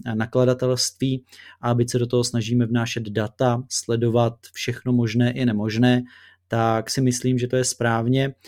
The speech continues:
A bohužel jsme malý trh, čeština je malý obskurní jazyk ze středu Evropy, no a knížek si tu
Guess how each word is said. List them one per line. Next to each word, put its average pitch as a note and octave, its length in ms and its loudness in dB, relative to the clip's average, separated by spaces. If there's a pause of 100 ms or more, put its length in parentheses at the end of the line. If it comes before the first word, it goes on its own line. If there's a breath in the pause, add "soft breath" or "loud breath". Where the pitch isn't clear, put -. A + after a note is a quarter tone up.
(300 loud breath)
A A2+ 100 0
bohužel C3 500 4
jsme B2 260 -2
malý B2 260 2
trh, B2 280 -2
čeština A#2+ 460 -2
je A#2 360 2
malý B2 320 2
obskurní B2 480 -2
jazyk A#2 280 -2
ze A#2+ 100 -2
středu B2 300 -6
Evropy, A#2+ 440 0 (460 loud breath)
no D3 120 4
a D#3+ 120 8
knížek B2+ 440 2
si C3 160 0
tu B2+ 260 -2